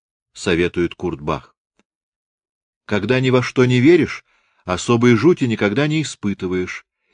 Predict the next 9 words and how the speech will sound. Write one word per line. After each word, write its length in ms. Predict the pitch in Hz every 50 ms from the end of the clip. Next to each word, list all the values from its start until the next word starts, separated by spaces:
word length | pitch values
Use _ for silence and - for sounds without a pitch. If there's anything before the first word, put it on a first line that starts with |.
| _ _
и 140 | - 117 113
не 100 | 113 110
бываешь 580 | 113 113 117 135 147 147 143 127 - - - -
смешон. 720 | _ - - - 104 120 123 120 - - 80 76 71 67 62 _ _ _ _ _ _ _ _ _ _ _ _ _ _ _ _ _ _ _ _ _ _ _ _ _ _ _ _ _ _
Тоже 320 | - 170 160 147 123 139 139
не 100 | 139 135
годится, 640 | 127 131 127 117 120 120 110 - - - - 110
говорит 380 | 104 107 101 98 104 107 - -
Вильке. 400 | 92 92 87 82 - - _